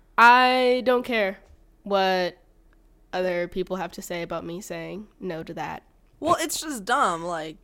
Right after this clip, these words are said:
Speaker 2: why is this even happening? This is why I think, you know,
Speaker 1: I
Speaker 2: gay
Speaker 1: think
Speaker 2: lib-
Speaker 1: they think, like, being on top is, like, like, physically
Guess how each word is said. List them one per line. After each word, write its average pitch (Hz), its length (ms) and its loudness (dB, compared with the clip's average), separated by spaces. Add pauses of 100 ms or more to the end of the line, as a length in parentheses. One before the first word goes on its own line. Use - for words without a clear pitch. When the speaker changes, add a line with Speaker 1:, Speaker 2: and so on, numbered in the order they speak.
(300)
Speaker 2:
why 202 360 0
is 233 100 -2
this 226 160 -6
even 175 180 -12
happening? 160 400 -8 (300)
This 311 180 0
is 466 160 2
why 202 360 6
I 202 140 -2
think, 196 520 -8 (1040)
you 202 100 -8
know, 165 420 -8 (960)
Speaker 1:
I 247 80 6
Speaker 2:
gay 247 140 8
Speaker 1:
think 339 100 6
Speaker 2:
lib- 311 120 4
Speaker 1:
they 294 60 2
think, 262 300 2
like, 214 420 0
being 196 240 0
on 175 140 -4
top 160 340 -6
is, 160 160 -10
like, - 220 -12 (340)
like, 175 200 -8 (100)
physically 196 720 2